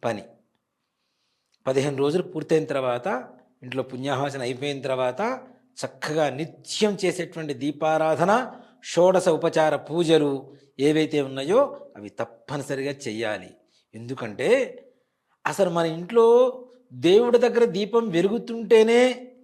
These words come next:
ఇన్ని కష్టాలు పడుతున్నాం, ఆ దీపం కూడా లేకపోతే ఇంకెన్ని కష్టాలు పడతాం కదా? కాబట్టి సంవత్సరీ సూతకంలో నిత్య పూజా విధానం ఏదైతే ఉందో అవి తప్పనిసరిగా చక్కగా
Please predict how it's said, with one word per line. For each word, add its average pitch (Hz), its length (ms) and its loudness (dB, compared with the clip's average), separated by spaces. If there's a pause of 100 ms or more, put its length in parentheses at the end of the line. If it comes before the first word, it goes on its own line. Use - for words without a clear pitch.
(280)
ఇన్ని 214 220 0
కష్టాలు 240 460 4
పడుతున్నాం, 208 800 -2 (460)
ఆ 143 260 4
దీపం 240 440 4
కూడా 262 280 4
లేకపోతే 233 500 0
ఇంకెన్ని 233 300 -6
కష్టాలు 214 340 -2
పడతాం 175 500 -6 (1800)
కదా? 139 380 -4 (120)
కాబట్టి 127 680 -10 (180)
సంవత్సరీ 147 440 -6
సూతకంలో 156 720 -8 (160)
నిత్య 139 380 0
పూజా 165 380 0
విధానం 143 440 -4
ఏదైతే 131 380 -6
ఉందో 110 580 -8 (260)
అవి - 80 -20
తప్పనిసరిగా 120 540 -14
చక్కగా - 360 -12